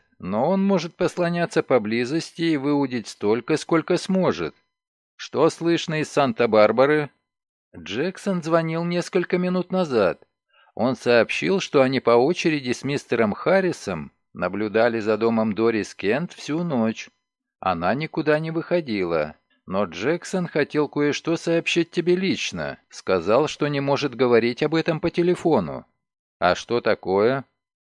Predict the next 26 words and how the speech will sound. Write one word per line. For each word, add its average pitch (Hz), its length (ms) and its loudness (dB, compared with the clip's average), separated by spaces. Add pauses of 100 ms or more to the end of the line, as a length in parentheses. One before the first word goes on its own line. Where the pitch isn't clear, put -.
(140)
«Говорит, 90 560 -4
что 113 240 -4
это 151 280 -2
слишком 147 540 -4
взрывоопасно. 156 1080 0 (300)
Кто 160 220 0
сейчас 196 560 0
следит 110 400 -2
за 107 160 4
домом?» 85 480 0 (500)
«Думаю, 170 460 0
что - 180 -2
мистер 185 380 0
Харрис». 117 640 0 (440)
Джексон 127 560 -2
сказал, 117 480 2
что 147 200 -4
находился 123 580 0
на 120 100 0
посту 117 380 -2
до 113 100 0
полуночи, 135 680 -2
когда 90 380 2
его 98 260 2
сменил 170 420 -4
Харрис, 87 680 2